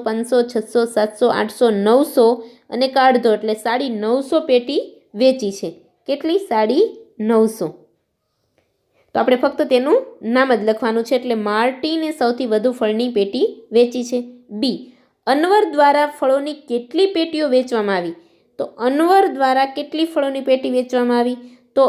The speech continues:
અનવરે સાતસો ફળોની પેટીઓ વેચી છે. એકસો, બસો, ત્રણસો, ચારસો, પાંચસો, છસો ને સાતસો. એટલે સાતસો પેટી વેચી છે. ત્યાર પછી સી,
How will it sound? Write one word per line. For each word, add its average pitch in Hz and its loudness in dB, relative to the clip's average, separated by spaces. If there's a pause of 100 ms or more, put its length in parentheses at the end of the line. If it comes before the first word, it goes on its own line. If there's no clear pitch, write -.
(200)
અનવરે 339 2
સાતસો 240 0 (120)
ફળોની 277 2
પેટીઓ 240 -2 (300)
વેચી 240 0
છે. 196 -10 (580)
એકસો, 233 -2
બસો, 240 0 (100)
ત્રણસો, 247 -2
ચારસો, 240 -2
પાંચસો, 226 -2 (120)
છસો 233 -2
ને 392 0 (340)
સાતસો. 247 0 (400)
એટલે 226 -4
સાતસો 220 0
પેટી 254 2 (300)
વેચી 277 0
છે. 262 -2 (520)
ત્યાર 320 4
પછી 349 2
સી, 262 -4